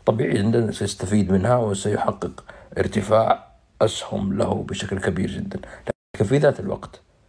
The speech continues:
قد يشعر هذا الأمر البعض بالخوف، فيعزفون عن التصويت لدونالد ترامب ويختارون مرشح آخر. ما، ما نتكلم عن بايدن، في احتمال كبير جدًا إنه الديمقراطيين اليوم يغيرون بايدن، احتمال،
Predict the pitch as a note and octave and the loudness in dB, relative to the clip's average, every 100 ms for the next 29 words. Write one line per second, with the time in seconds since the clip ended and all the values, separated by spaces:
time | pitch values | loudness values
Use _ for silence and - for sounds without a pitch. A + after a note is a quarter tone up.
0 | _ _ _ _ B2+ B2 - - _ _ | _ _ _ _ 0 0 -4 -18 _ _
1 | _ _ F2+ B2+ - - F#2+ G2 A2 A2+ | _ _ 2 2 2 0 -2 0 2 2
2 | G#2 G#2 G#2 F#2+ G#2 A2 G2+ G#2 G#2+ G2 | 0 0 0 0 4 4 4 -2 -4 -6
3 | G2 - - - - _ _ _ _ _ | -6 -14 -20 -20 -20 _ _ _ _ _
4 | _ _ - - - - - - C#3+ D#3+ | _ _ -20 -20 -20 -20 -20 4 4 4
5 | - - _ D#3 D3 D#3+ D#3 G#2 F#2 - | 0 -20 _ 2 2 2 0 -2 -4 -14
6 | - A#2 A2+ A2 A#2+ A2+ G2 G2 G2 G#2+ | -4 -2 0 0 0 2 4 4 4 4
7 | C3 A#2 - B2+ A2+ G2+ A2 - - A2+ | 2 2 2 2 2 2 0 -2 2 4
8 | - - - - - - - - - F#2+ | 2 -6 -16 -20 -20 -20 -16 -6 0 0
9 | F#2 B2+ A#2 - A2 F#2+ F#2+ E2 - E2+ | 4 4 4 4 2 2 -2 -4 -6 4
10 | F#2+ G#2+ C3+ A2 A2+ - A#2+ A#2+ G2 G2+ | 4 6 0 0 -4 -2 2 4 2 0
11 | A2 G2+ G2+ F#2+ F#2+ F#2+ F#2+ G2 - - | 0 2 2 4 4 4 2 0 -12 -8
12 | - F2 G#2 F#2+ G2 G#2+ G#2 G2 F#2+ G2+ | -4 2 2 6 4 4 2 4 4 4
13 | F#2 F#2 F#2+ F#2 F2 D#2+ D#2 F#2 - A#2 | 6 4 4 2 0 -2 -6 -12 -8 -4
14 | G2+ | -2